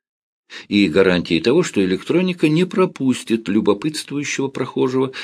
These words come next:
которого не заметят бабушки-сторожа. Вот и вся охрана. Не такая навороченная, как на объекте отвлечения, но гораздо более надежная, потому что не привлекает внимания постороннего глаза.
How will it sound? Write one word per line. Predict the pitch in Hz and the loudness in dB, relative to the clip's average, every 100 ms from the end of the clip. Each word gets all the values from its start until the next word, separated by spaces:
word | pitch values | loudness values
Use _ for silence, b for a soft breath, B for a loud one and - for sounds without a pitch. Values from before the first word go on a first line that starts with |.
| B | B
которого | 107 110 107 98 | 0 2 4 4
не | 95 95 | 2 0
заметят | 82 90 107 127 117 - - | -2 0 2 2 0 -6 -10
бабушки-сторожа. | 82 98 98 - - - - - - 58 57 - - _ _ _ _ _ _ _ _ _ _ _ - | -6 -4 -4 -6 -12 -12 -12 -12 -10 -12 -14 -16 -20 _ _ _ _ _ _ _ _ _ _ _ -12
Вот | - 220 | -6 -6
и | 160 | -6
вся | - 143 | -6 -6
охрана. | - - 151 - _ _ B B B B | -6 -6 -6 -12 _ _ B B B B
Не | 254 196 | 2 2
такая | 127 - 80 78 | 2 2 0 0
навороченная, | 87 82 87 82 76 78 73 71 | 0 2 2 2 0 -6 -6 -6
как | - 73 | -6 -6
на | 76 76 | -6 -8
объекте | 69 73 - - | -6 -8 -8 -8
отвлечения, | - 87 90 - 180 180 160 | -6 -6 -4 -2 0 0 0
но | 131 | 2
гораздо | 110 113 160 170 131 110 | 4 4 4 2 2 0
более | 87 120 104 | 2 0 0
надежная, | 98 90 120 127 78 65 - B B | -2 0 0 0 -4 -6 -10 B B
потому | 117 147 147 | 2 2 2
что | - 139 | 2 2
не | 139 | 2
привлекает | 135 139 135 127 147 143 | 2 2 2 4 4 4
внимания | 127 123 131 135 131 120 | 2 2 2 2 0 -2
постороннего | 127 - 123 120 117 | -2 -2 0 0 -2
глаза. | 113 95 95 76 | 0 2 2 0